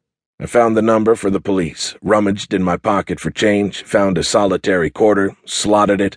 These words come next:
and called the nearest constabulary, which was manned, as far as I knew, by only one constable, an octogenarian who had not appeared outside his house for over a year. The phone of the Doker constable rang twenty-one times before I hung up.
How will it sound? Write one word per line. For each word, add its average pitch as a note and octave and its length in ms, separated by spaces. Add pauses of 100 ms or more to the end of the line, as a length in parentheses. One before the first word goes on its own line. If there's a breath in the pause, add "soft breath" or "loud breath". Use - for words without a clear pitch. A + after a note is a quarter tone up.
(240)
and F2+ 160
called G#2 280
the G2 80
nearest G#2 400
constabulary, F2 880
which E2 240
was D2+ 140
manned, F2+ 340
as E2 140
far F2+ 260
as D#2 160
I D#2+ 120
knew, E2 280 (260 loud breath)
by G2 160
only G#2 220
one G2+ 260
constable, D#2 640 (300)
an D#2 120
octogenarian F#2+ 920
who D#2+ 140
had D#2 80
not G2 200
appeared F#2+ 360
outside F#2+ 480
his - 140
house G2 280
for F2+ 240
over E2+ 240
a E2 40
year. - 420 (920)
The - 100
phone A2 340
of G2 120
the F#2 80
Doker G2 340
constable G#2+ 540
rang G#2 300
twenty-one A2+ 600
times D#2+ 460
before F2 380
I D#2+ 100
hung D#2+ 220
up. - 180